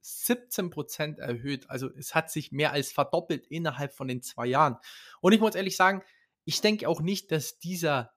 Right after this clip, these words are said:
Trend oder dieser Hype vorübergehen wird. Warum nicht?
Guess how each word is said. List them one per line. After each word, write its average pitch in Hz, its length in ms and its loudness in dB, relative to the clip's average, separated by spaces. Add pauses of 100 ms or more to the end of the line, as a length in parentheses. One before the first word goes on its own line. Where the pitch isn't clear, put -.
(140)
Trend 165 480 4
oder 131 140 -2
dieser 127 460 -4
Hype 156 340 2
vorübergehen 131 720 -2
wird. 117 220 -4 (220)
Warum 135 360 4
nicht? 233 300 2